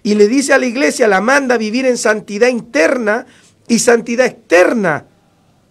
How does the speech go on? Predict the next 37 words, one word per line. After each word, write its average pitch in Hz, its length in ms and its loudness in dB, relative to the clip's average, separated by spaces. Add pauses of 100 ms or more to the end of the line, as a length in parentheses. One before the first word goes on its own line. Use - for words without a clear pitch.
(240)
Y 196 80 -2
esta 254 280 0
carta, 262 480 0 (160)
el, 302 200 -8 (180)
el 202 140 0
Espíritu 240 480 -2
Santo 269 500 0
la, 208 140 2 (120)
la, 190 300 -2
la, 175 360 -2 (160)
la 196 180 2
inspira 196 640 -2
para 165 260 -2
todos 381 380 4
los - 160 2
tiempos. 185 460 -4 (1120)
Si - 260 -2
es 180 100 0
Biblia, 254 420 2
pues, 151 140 -4
hermano. 127 340 -12 (460)
Y 202 100 -4
la 208 120 4
Biblia 262 240 2
no 254 80 2
es 269 80 0
para 262 160 2
un 214 120 0
rato, 233 540 0 (120)
es 247 100 2
para 208 320 -4
todo 269 380 6 (180)
el 208 160 2
periodo 214 400 0
de 214 80 0
la 208 80 2
iglesia. 220 500 -4